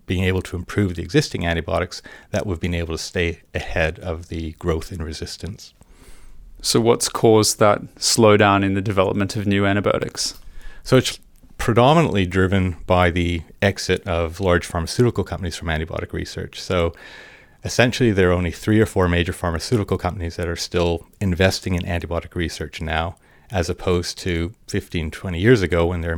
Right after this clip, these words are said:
Speaker 1: maybe twenty or thirty companies. So most of the research now has been driven by a few very small biotech companies who don't have the money to develop and take the antibiotics further into clinical development.
Speaker 2: So why have all these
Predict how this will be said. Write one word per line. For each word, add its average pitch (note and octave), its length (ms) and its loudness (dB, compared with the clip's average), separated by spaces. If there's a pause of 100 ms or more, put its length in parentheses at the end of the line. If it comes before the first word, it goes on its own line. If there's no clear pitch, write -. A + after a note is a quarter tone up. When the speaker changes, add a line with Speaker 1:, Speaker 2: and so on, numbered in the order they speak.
Speaker 1:
maybe E2+ 160 -6
twenty E2 340 -4
or D2+ 60 0
thirty E2 320 -4
companies. F#2 580 -12 (600)
So F#2+ 180 0
most A#2 260 4
of A2 80 2
the G#2 160 4 (300)
research F2+ 420 0
now F2 180 0
has E2+ 120 -2
been E2 160 -6
driven F2 540 -4
by E2 160 0
a D#2+ 80 -2
few F#2 340 0
very F2 240 2
small D#2+ 300 -4
biotech G2 480 0
companies - 560 -6 (120)
who F#2 120 -6
don't F2 240 -2
have E2 160 -4
the F2 80 -8
money F2 400 0 (140)
to E2 380 -6 (240)
develop E2 440 -2
and E2 120 -12
take - 280 -8
the E2+ 160 -6
antibiotics E2 500 -8
further E2+ 320 -6
into D#2+ 180 -10
clinical E2 360 -10
development. E2 520 -10 (1400)
Speaker 2:
So - 200 2
why G#2 220 6
have G#2 200 2
all G#2+ 100 4
these G#2 380 2